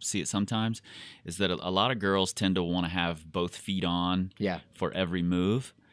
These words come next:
Speaker 1: you know, and, and they have a hard time just creating momentum off of one
Speaker 2: The
Speaker 1: foot.
Speaker 2: one leg,
Speaker 1: Even
Speaker 2: yeah.
Speaker 1: if it's not a dyno, they still have to use some momentum in their climbing, and, and they're always looking for that second foot, and they'll sometimes put it on in a position that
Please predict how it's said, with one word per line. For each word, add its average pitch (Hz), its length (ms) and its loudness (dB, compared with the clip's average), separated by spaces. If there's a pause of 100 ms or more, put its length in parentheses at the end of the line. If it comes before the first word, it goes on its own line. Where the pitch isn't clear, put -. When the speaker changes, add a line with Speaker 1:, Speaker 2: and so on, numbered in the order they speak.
(460)
Speaker 1:
you 107 100 -6
know, 107 320 0
and, 87 580 2 (640)
and 101 160 0
they 95 60 2
have 95 180 2
a 90 60 0
hard 98 240 4
time 90 300 0
just 87 240 -4
creating 90 420 0
momentum 87 420 0
off 82 200 -4
of 78 160 -8
one 87 260 -2
Speaker 2:
The 85 180 -4
Speaker 1:
foot. 92 240 2
Speaker 2:
one 85 100 -6
leg, 80 140 -6
Speaker 1:
Even 123 160 4
Speaker 2:
yeah. 123 40 6
Speaker 1:
if - 100 -6
it's 107 140 -2
not 92 180 4
a 87 60 0
dyno, 87 720 2 (320)
they 92 80 -2
still 110 260 0
have 98 220 0
to 92 80 -4
use 92 360 2
some 92 220 0
momentum 90 680 2 (500)
in 92 160 2
their 82 100 0
climbing, 85 720 0
and, 85 480 0 (960)
and 98 160 2
they're 90 300 2
always 110 360 6
looking 107 300 2
for 98 120 -2
that 80 160 0
second 92 420 -2
foot, 117 360 0
and 90 140 0
they'll 90 80 0
sometimes 101 480 0
put 101 180 0
it 87 120 -2
on 85 180 0
in 85 100 -4
a - 40 -12
position 85 640 0
that 82 320 -2